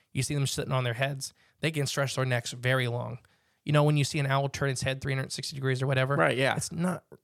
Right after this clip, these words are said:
Speaker 1: quite turning its head like that.
Speaker 2: What's it doing?
Speaker 1: It's twisting its big, long neck around.
Speaker 2: Okay.
Speaker 1: So it's a little different. Their mechanics going on inside the feathers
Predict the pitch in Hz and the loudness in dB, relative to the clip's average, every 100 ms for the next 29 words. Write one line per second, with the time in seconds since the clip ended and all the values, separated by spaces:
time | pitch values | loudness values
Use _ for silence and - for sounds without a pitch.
0 | _ _ _ - - 160 151 - 143 131 | _ _ _ -12 0 0 0 -4 -4 -4
1 | 123 - 127 113 110 117 - 110 - - | -4 -2 -4 -4 -8 -10 -10 -10 -10 -16
2 | _ _ _ _ - 123 - 101 143 98 | _ _ _ _ -8 -6 -6 -6 -4 -6
3 | 120 147 - - 180 185 170 139 123 - | -4 -4 -4 -2 0 0 0 -2 -2 -2
4 | 143 135 131 120 120 135 135 131 123 120 | 0 2 2 2 0 0 -2 -2 -2 -6
5 | - - _ _ _ _ _ _ - 135 | -16 -20 _ _ _ _ _ _ -8 -4
6 | 143 - 135 _ _ _ _ - 147 151 | 0 0 0 _ _ _ _ -6 -4 -2
7 | 160 170 143 147 - 139 135 123 190 190 | 0 0 0 -2 -2 -4 -4 -2 -2 -2
8 | 165 139 135 127 127 139 - 139 131 127 | -2 0 2 2 0 -2 0 0 -2 -2
9 | - 127 117 107 - | 0 0 -2 -6 -8